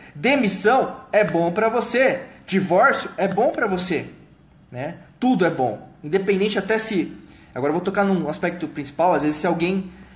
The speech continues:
é, uma pessoa amada, alguém na família faleceu faz pouco tempo também, né?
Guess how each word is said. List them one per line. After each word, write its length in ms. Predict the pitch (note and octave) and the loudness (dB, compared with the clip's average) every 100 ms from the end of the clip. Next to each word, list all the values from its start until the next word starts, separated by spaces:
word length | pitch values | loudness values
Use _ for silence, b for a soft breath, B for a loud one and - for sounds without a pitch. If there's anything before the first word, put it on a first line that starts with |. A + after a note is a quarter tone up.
| B B | B B
é, 500 | C3+ C#3 C3+ C3 - - - - | -6 -2 0 -2 -4 -14 -18 -12
uma 100 | C#3 | -6
pessoa 380 | E3 D#3+ E3+ D3+ | -4 -2 0 2
amada, 560 | C#3 D3 F#3+ F#3 F#3 | 4 4 4 4 2
alguém 240 | E3 D#3+ D#3+ | 0 0 -2
na 80 | |
família 360 | D#3+ D3+ D3+ F3 | -2 -2 -2 -2
faleceu 460 | - E3 E3 F3+ E3+ | 0 0 0 -2 -2
faz 180 | F3 | -2
pouco 220 | - E3+ - | -4 -6 -2
tempo 300 | F3+ F3+ - | -4 -4 -4
também, 340 | G3+ C3+ A#2 - - - - - | -2 -2 -4 -10 -20 -20 -20 -18
né? 220 | A2+ B2+ | -12 -12